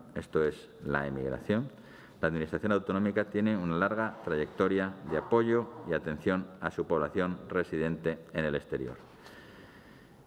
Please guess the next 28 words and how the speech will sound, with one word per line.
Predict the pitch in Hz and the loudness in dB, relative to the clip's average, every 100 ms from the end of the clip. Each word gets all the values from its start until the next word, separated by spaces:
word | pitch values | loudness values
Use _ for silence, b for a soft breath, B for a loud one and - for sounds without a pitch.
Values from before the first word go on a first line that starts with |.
| - - - - | -20 -20 -20 -2
En | 98 | 6
primer | 104 123 | 8 8
lugar, | 120 131 131 | 6 6 4
hay | |
que | 123 | 4
destacar, | 110 - 113 135 135 127 B B 98 | 2 2 2 4 2 0 B B -6
en | 92 101 | 0 0
esta | 104 104 | 2 0
primera | 101 104 104 | 2 2 2
mitad | 98 95 107 - - | 0 2 0 0 -2
de | 90 | 0
la | 87 | 0
legislatura | 87 101 92 92 117 120 120 B B B - | -2 0 0 2 4 4 0 B B B -6
se | - | 2
llevó | 90 92 95 95 87 | 4 6 4 2 -4
a | 85 | 0
cabo | 95 92 98 - 87 | 2 2 0 -2 -2
la | 78 | 0
evaluación | 76 76 78 95 95 | 2 0 0 -2 0
final | 90 90 101 92 | 0 2 2 0
del | 82 | -2
segundo | - 85 104 104 - | 0 2 4 4 2
Plan | 101 95 95 | 2 2 2
Estratégico | - 85 90 87 - 90 - | 0 0 0 -4 -2 -2 -2
de | 85 80 | 0 2
la | 78 | 2
Ciudadanía | 80 73 78 82 76 | 0 0 0 0 0
Castellana | 78 - 76 73 76 | -4 -4 -2 0 -2